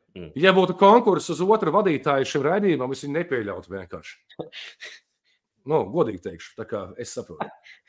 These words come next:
Speaker 1: <laughs>
Speaker 2: Uz šīs
Speaker 1: Salīdz-
Speaker 2: pozit-, uz šīs pozitīvās notrīs širsamies, draugi, ja?
Speaker 1: Tu idiots.
Speaker 2: Domā-, domā-,
Speaker 1: Tu idiots.
Speaker 2: jā, idiots. Do-, domājam plašāk.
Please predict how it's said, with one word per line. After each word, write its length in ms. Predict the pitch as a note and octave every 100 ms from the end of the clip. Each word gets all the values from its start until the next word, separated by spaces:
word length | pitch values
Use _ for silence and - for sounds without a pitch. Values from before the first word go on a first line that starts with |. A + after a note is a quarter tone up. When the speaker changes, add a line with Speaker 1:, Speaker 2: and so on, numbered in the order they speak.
| _ _ -
Speaker 1:
<laughs> 160 | - - _ A4+ - - - _ - - -
Speaker 2:
Uz 140 | D3+
šīs 240 | D3+ A#3 -
Speaker 1:
Salīdz- 40 |
Speaker 2:
pozit-, 680 | A3+ F#3+ C3+ - - - F4
uz 100 | D#3
šīs 340 | E4 C4+ A#3 -
pozitīvās 680 | A#3 G3+ F3 F#3 F3 F3 -
notrīs 480 | G3 G#3 F#3 F3 -
širsamies, 520 | G#3 A3 - E3+ D#3
draugi, 440 | D3+ D#3 C#3+ C3 A#2+
ja? 140 | C#3 C#3 - _
Speaker 1:
Tu 80 | C#3+
idiots. 260 | C#3 C#3 D#3+
Speaker 2:
Domā-, 480 | A3+ G3 D3+ D3+ E3+ D3
domā-, 340 | F3 G#3+ F#3 C#3+
Speaker 1:
Tu 60 |
idiots. 160 | B2+ B2
Speaker 2:
jā, 100 | E3+ D#3
idiots. 460 | F3 C#3+ B2 B2 - _ _ _ A#2+
Do-, 260 | A2+ A3
domājam 560 | F3 F#3 G3 D3 C#3+ C3+
plašāk. 640 | D#3+ F3 - F#3 C3 -